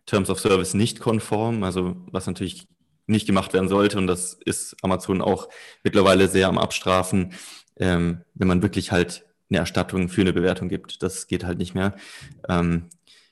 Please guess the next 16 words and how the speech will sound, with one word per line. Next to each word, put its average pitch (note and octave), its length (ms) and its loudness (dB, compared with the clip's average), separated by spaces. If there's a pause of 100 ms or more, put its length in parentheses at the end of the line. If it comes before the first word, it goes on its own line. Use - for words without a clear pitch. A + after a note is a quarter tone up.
(340)
was G2+ 180 0
natürlich G2+ 480 0
irgendwie G#2 380 4
geht, B2 500 2
was G2+ 140 0
aber F#2+ 160 2
auch G2 140 2
so G#2 100 0
ein F#2+ 40 4
bisschen F#2+ 220 -4
Grauzone G2 420 0
ist F#2+ 160 -2
teilweise, F#2 600 2
wenn F2+ 80 0
man F2+ 200 0
halt, F2+ 340 0